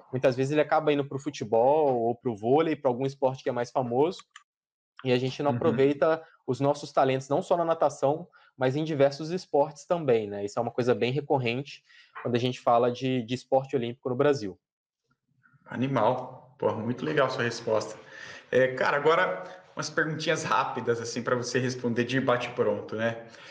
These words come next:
Speaker 2: É, qual que foi a piscina mais top que você já nadou?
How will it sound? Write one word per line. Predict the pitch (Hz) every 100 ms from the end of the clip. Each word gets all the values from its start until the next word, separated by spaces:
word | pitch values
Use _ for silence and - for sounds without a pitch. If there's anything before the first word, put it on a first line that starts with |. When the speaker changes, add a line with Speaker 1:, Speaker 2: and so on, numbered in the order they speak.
| - -
Speaker 2:
É, | 123 127 127
qual | 180 190
que |
foi | 202
a | 202
piscina | 180 - 170
mais | 160 156 -
top | 156 147 - 131
que | 127
você | 127 127 127
já | 127
nadou? | 120 113 104 87 -